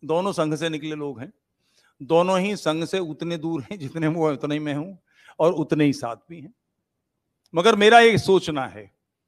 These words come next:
कि ये कहना कि राज्य ये करे, नहीं कर रहा, प्रधानमंत्री ये काम कर दे,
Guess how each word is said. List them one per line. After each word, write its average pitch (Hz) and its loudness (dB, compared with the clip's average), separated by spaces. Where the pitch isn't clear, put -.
कि 208 -8
ये 240 2
कहना 185 -2
कि 180 -8
राज्य 165 -2
ये 143 -8
करे, 120 -16
नहीं 160 -14
कर 110 -20
रहा, - -20
प्रधानमंत्री 220 2
ये 220 0
काम 151 -2
कर 120 -14
दे, 107 -20